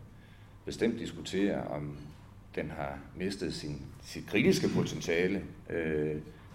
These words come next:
ved at nogle forskere er blevet embedsmænd, eller hvordan man nu vælger at beskrive det. Jeg tror, uagtet kvaliteten, så vil det altid være sådan, at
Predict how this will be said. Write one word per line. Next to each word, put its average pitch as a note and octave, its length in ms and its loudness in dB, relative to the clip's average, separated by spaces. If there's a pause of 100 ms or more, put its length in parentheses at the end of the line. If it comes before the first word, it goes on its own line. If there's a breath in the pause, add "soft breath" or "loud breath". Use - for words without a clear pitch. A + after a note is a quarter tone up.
ved F#2 100 4
at D2+ 120 4
nogle F2+ 340 0
forskere F2+ 400 2
er D#2 40 2
blevet D2+ 300 -2
embedsmænd, E2 440 -2 (540 loud breath)
eller E2+ 180 4
hvordan E2 220 6
man G#2 120 6
nu G2 80 8
vælger F2+ 280 6
at D#2+ 80 4
beskrive F2 320 -2 (100)
det. - 80 0
Jeg F#2 120 6
tror, A2 340 8
uagtet F2 640 4
kvaliteten, D#2 720 0 (340 loud breath)
så - 140 4
vil A#2 120 4
det F#2+ 60 8
altid A2 360 6
være F#2+ 220 8
sådan, G2 540 4
at D#2+ 220 0